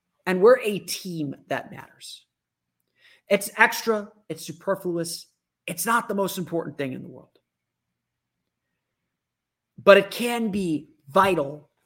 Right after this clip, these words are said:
to the team's growth and development. And that is the ultimate question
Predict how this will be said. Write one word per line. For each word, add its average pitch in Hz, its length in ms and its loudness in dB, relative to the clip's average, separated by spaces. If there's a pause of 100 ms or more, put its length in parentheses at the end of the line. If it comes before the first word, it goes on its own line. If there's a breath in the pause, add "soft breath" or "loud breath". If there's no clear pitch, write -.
(540)
to 170 80 -4
the 160 80 -2
team's 160 300 -6
growth 147 320 -2
and 139 80 -6
development. - 280 -14 (1700)
And 143 80 0
that 196 180 6
is 175 260 2
the 147 280 -6 (200)
ultimate 170 420 4
question 139 520 -12